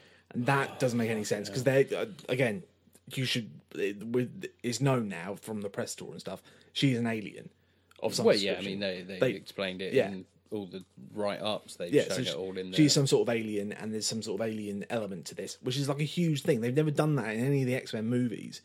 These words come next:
Speaker 2: No.
Speaker 1: They've never done anything extraterrestrial, so that should be massive.
Speaker 2: So
Speaker 1: But
Speaker 2: the
Speaker 1: it
Speaker 2: thing
Speaker 1: should be an
Speaker 2: about those
Speaker 1: earth-shattering thing, but instead they sort of, it's like a second fiddle <laughs> weird thing in the corner.
Speaker 2: Well, it's,
Speaker 1: Like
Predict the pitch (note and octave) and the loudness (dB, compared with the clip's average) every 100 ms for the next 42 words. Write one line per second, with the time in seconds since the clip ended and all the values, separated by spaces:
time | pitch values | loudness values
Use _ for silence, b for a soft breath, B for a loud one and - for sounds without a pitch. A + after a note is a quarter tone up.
0 | b - B2+ C3+ C#3 D3 C#3+ C#3+ D3 D#3 | b -2 0 4 4 4 4 4 6 4
1 | C#3+ A#2 G2+ G#2+ - - G#2+ G#2+ G2+ F2+ | 2 -2 -2 -6 -10 -8 -6 -6 -8 -4
2 | B2 C#3 - C3 B2+ C#3+ C#3 - - - | -2 -2 -2 -2 -2 -2 -2 -8 -12 -16
3 | B B B B B - - - E3+ C#3 | B B B B B 0 4 6 6 6
4 | D3+ C#3 D3 D3+ D3 - C#3 - A#2+ A#2 | 8 8 10 10 8 6 2 0 -2 2
5 | D#3 B2+ G#2 A2+ - _ - _ A#2+ A#2+ | 4 4 0 -6 -8 _ -20 _ -6 0
6 | C#3 B2+ G2+ A2 A#2 F#2 G#2+ A#2+ - A2+ | 2 2 0 -2 -4 -4 -6 -8 -6 -8
7 | - - B2+ - B2 C3+ B2 A#2 - - | -6 -2 -2 -2 2 2 2 -2 -12 -20
8 | _ - C#3+ C#3+ - - D3 A#2+ B2 D3 | _ -6 -2 0 -2 0 2 2 0 2
9 | C#3 G#2 - - F3+ E3 - | 2 0 -6 0 2 4 2